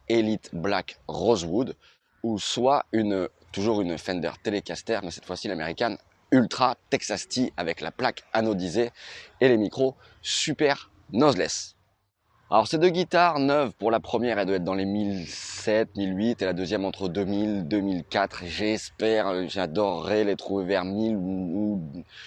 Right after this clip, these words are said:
entre mille et deux mille, suivant, selon d'occasion, enfin je sais pas, suivant les, les, les affaires en fait, hein, on verra bien.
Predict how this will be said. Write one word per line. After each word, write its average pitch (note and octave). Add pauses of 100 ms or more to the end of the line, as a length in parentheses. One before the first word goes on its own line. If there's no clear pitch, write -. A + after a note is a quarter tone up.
(320)
entre G#2
mille B2
et A#2+
deux A2+
mille, G#2+
suivant, G2
selon G2
d'occasion, F#2+
enfin F#2
je E2
sais -
pas, C#2
suivant F#2+
les, G#2
les, F#2
les D2+
affaires A2
en F2
fait, D#2+
hein, F#2+
on F#2+
verra F2
bien. D3